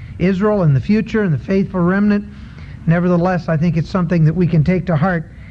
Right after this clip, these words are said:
even today. And the Lord says, "In that day when I make up my jewels, I'll spare them as a man spareth his own son that serveth him." All right? And in that day, you're going to be able to discern between the righteous and the wicked. But then there's a parallel. "Even between him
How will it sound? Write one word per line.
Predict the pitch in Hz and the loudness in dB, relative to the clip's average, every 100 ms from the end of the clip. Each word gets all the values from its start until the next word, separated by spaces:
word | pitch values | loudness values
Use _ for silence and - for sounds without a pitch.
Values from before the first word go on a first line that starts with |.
| - | -4
even | 202 175 165 | 0 2 2
today. | 165 147 165 143 107 - - - - | 2 2 2 0 -4 -12 -18 -16 -6
And | 120 | 0
the | 139 | 2
Lord | 170 165 | 2 0
says, | - 190 180 147 | -2 -2 0 2
"In | 156 | 2
that | 170 151 | 0 0
day | 170 165 | 0 2
when | 156 | 2
I | |
make | 156 170 | 2 2
up | 165 | 0
my | 160 151 | 0 2
jewels, | 131 165 160 | 2 2 2
I'll | 143 143 | 2 0
spare | - - 185 180 | -2 -4 0 0
them | 175 160 - - - - - - - - | 0 -2 -6 -16 -16 -16 -16 -16 -16 -2
as | 139 | 2
a | 147 | 4
man | 160 170 | 2 0
spareth | - 180 165 | -2 -2 0
his | 156 139 | 0 2
own | 160 | 2
son | 160 - 160 | 0 0 2
that | 151 147 | 2 2
serveth | 175 160 151 | 0 0 2
him." | 175 117 - - - - | 2 0 -6 -16 -16 -4
All | 139 | 0
right? | 143 175 180 - - - | 2 0 -6 -16 -18 -2
And | 151 | 2
in | 151 | 4
that | 190 254 | 4 0
day, | 208 220 | 0 0
you're | 202 175 | 0 0
going | 175 254 | 0 0
to | 254 | 0
be | 240 | 0
able | 220 | 0
to | 202 | -2
discern | 196 165 180 | 0 0 0
between | 156 196 | 0 0
the | 180 | 2
righteous | 190 196 165 | 0 -2 -4
and | |
the | 208 | -2
wicked. | 202 156 | -2 0
But | 143 | 0
then | 208 | 0
there's | 240 208 | 0 -2
a | |
parallel. | 214 247 226 156 101 - - - - - - - - - - - - - - - - | -2 -2 0 -2 -4 -10 -14 -14 -18 -18 -16 -16 -14 -16 -14 -14 -14 -14 -14 -6 0
"Even | 220 233 226 | 2 2 2
between | 165 147 - 240 277 277 | 2 0 0 0 0 0
him | 185 202 196 175 208 | 2 2 2 0 -2